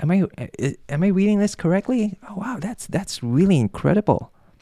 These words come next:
So it's, it's kinda dark as well, because, you know, this is a second counting because they need to count it, because all of them died. And so they had to count the new number of people who were going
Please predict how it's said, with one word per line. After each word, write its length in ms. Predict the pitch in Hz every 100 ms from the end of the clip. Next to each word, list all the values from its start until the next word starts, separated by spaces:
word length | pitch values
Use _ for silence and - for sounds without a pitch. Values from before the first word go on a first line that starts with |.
| _ _ _ - _ -
So 200 | - 175
it's, 340 | 131 - - - - - - - - -
it's 160 | 127 -
kinda 260 | 208 226
dark 440 | 104 95 113 175 170
as 140 | 127
well, 420 | 131 180 143 - - -
because, 560 | 107 - 113 101 -
you 100 | -
know, 120 | 104
this 200 | 101 151
is 140 | 123 107
a 60 |
second 400 | 101 - 143 135
counting 360 | - 120 117 151
because 680 | 135 - - 95 92 - - _ _
they 140 | - 113
need 260 | 117 226
to 100 | -
count 280 | 123 101 87
it, 140 | - - -
because 200 | 107 113
all 260 | - 139 247
of 60 |
them 140 | 170 107
died. 420 | 123 254 - - _ -
And 120 | 110
so 120 | -
they 80 | 151
had 100 | 139
to 80 | 107
count 320 | - 190 123
the 80 | 98
new 360 | 104 143 208 208 - - - _ - - _
number 340 | 113 120 156 160
of 140 | 104
people 420 | - 165 - 98
who 140 | 110 117
were 100 | 101
going 400 | - 107 120